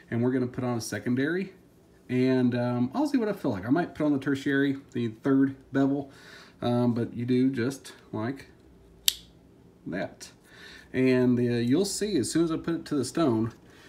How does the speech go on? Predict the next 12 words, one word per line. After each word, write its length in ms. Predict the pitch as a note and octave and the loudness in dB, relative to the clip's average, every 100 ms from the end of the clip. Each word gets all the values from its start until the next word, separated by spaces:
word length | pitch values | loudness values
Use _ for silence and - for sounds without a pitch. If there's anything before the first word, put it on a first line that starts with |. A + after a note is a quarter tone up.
| - - - | -20 -12 -2
it, 260 | D3 D3 | -2 0
uh, 360 | C3+ A#2+ A2+ G#2+ C3+ | 0 0 -2 -6 -4
it 80 | |
will 300 | C#3+ B2 A2 G#2 - | -2 -2 -4 -10 -8
grab 320 | A#2+ C3 C3+ | -4 -2 2
into 320 | C#3 C3 A#2 | 2 2 -2
it, 120 | G#2 | -2
and 120 | A2+ | -2
you 80 | B2 | 0
will 140 | A2+ G#2+ | 0 -4
feel 460 | - F3 C#3+ A2+ | -2 0 2 0
that 260 | A2 A2 | -4 -6